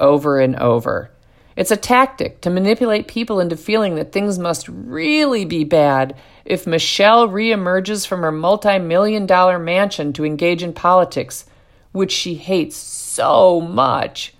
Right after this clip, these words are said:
Wink, wink. Except for those special eight years when her husband ruled with his pen, phone,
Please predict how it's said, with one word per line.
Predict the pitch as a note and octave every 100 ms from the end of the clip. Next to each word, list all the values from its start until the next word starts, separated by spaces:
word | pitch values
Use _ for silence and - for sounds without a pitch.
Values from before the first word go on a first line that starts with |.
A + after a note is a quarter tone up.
| _ _
Wink, | D#3+ D3+ B2+ C3
wink. | - - A2+ _ _ _ _ _ _ _ _ _
Except | F3+ - F4+ F#4
for | C#4
those | A3 F#3
special | - - G#3+ - G3 -
eight | F3+ G3
years | E3+ D#3+ E3+ F#3
when | F3 D#3 D3
her | F3+
husband | F3 E3 E3+ E3+ E3+
ruled | D#3 E3 E3+ F3
with | E3
his | D#3+ D3+
pen, | - D#3+ D#3 E3+
phone, | E3+ - D3 D3 D#3